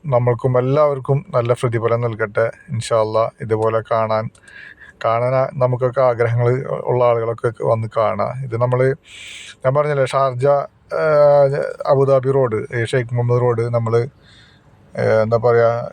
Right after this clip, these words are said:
ഏ, ഗ്ലോബൽ വില്ലേജ് എത്തണക്കാട്ടിൽ മുമ്പായിട്ട് റൈറ്റ് സൈഡിലാണ്.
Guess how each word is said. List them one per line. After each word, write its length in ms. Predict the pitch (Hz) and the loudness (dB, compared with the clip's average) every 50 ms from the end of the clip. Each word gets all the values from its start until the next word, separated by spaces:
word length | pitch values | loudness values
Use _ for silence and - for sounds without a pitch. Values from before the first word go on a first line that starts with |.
| - - - - - 120 | -16 -18 -14 -6 -2 0
ഏ, 40 | 110 110 107 107 107 110 113 113 - - - _ _ _ _ _ _ _ _ _ _ _ - | 2 2 4 4 2 2 0 -2 -4 -4 -8 _ _ _ _ _ _ _ _ _ _ _ -4
ഗ്ലോബൽ 380 | 135 131 127 131 123 131 131 127 | 2 4 4 4 4 2 2 2
വില്ലേജ് 340 | 131 131 131 131 131 127 | 2 2 2 2 2 4
എത്തണക്കാട്ടിൽ 560 | 143 147 139 - 135 131 120 - 131 123 123 127 | 2 2 2 2 0 0 2 2 2 2 2 0
മുമ്പായിട്ട് 640 | 127 135 135 127 123 123 120 117 113 - 131 123 | 2 2 2 4 4 2 2 0 0 -2 0 2
റൈറ്റ് 220 | 120 120 113 104 - | 2 2 2 0 -2
സൈഡിലാണ്. 480 | - 110 110 104 117 117 110 110 110 | -2 -2 -2 0 0 -2 -2 -2 -4